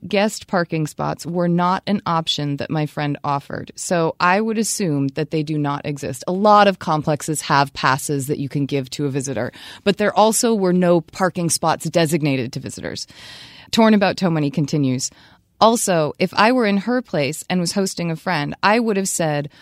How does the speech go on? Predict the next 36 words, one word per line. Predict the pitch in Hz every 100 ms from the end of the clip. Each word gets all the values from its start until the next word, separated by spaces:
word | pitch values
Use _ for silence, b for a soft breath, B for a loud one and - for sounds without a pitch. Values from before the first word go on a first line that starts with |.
| b b b
"While | - 160 220 302 311
I | -
have | 220 214
never | 202 214 196
seen | 190 - 311 349 294
anyone | - 180 180 170 165
get | 151 151 -
towed | 165 151 143
here, | 160 147 147
there | 180 185
are | 226 269 330
signs | - 285 226 185 180
about | 185 185
twenty-four | - 202 202 - 196
seven | 180 185 175 170
towing | - 170 151 147 -
and | 180 185
residents | 175 185 185 190 190 -
have | 175 170
parking | - 180 - 151
passes. | 147 - - - -
So | - 190 165
if | - -
you'd | 180
rather | 190 220 254
be | 262
safe | - 240
than | - 262
sorry, | - 165 160
I | -
can | 160 170
follow | - 175 196
you | 214 220
in | 226
my | 233
car | - 170 160